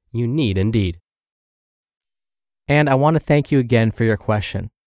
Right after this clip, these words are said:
You're gonna be entered into a very small raffle every month to win a book. And the next giveaway is in just three days. And if you want to submit a question and have a chance to win a book,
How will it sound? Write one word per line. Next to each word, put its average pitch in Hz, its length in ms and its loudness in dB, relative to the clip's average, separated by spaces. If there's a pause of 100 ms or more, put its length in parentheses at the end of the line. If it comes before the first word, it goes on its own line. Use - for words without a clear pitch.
(220)
You're 139 140 2
gonna 180 100 2
be 175 140 -2
entered 151 260 -2
into 120 280 -2
a 107 40 -2
very 143 240 0
small 151 300 -2
raffle 120 500 0
every 135 300 -2
month 113 360 0
to 117 120 -2
win 107 160 2
a 98 60 -2
book. 87 240 -4 (340)
And 117 140 0
the 117 40 2
next 131 360 -2
giveaway 156 720 0
is 127 100 0
in 127 120 0
just - 220 -4
three 127 220 -2
days. 113 400 -2 (400)
And 120 140 0
if 110 160 -2
you 143 240 2
want 175 220 0
to 139 40 0
submit 135 280 0
a 127 40 -4
question 123 640 -2
and 110 80 -6
have 117 140 0
a 139 40 -2
chance 135 340 -4
to 135 120 -4
win 131 160 -2
a 139 40 -2
book, 131 200 0